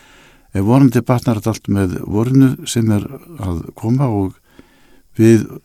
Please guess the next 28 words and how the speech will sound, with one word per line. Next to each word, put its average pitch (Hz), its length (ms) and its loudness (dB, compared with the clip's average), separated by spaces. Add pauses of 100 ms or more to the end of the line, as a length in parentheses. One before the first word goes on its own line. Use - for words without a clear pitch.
(960)
vonum 113 260 6
að 101 220 -2 (540)
það 98 160 -4
sé 95 120 -4
bjart - 300 -2
yfir 87 160 -2
félagslífinu 127 640 2 (760)
framundan. 92 680 -6 (2000)
Einhverjir 131 480 2
hafa 120 240 2
haft, 120 240 -2 (100)
haft 117 380 -4
orð 107 160 0
á 113 80 2
því 113 220 2 (400)
við 113 260 2
mig 123 320 2
að, 101 400 -2
eh, 98 160 -2 (480)
það 98 140 -2
hafi 95 160 0
verið 92 160 -2
frekar 98 260 -2
lítið 101 300 -2
um 90 100 2
viðtöl 113 420 0 (140)
og, 101 400 -4
eh, 101 180 0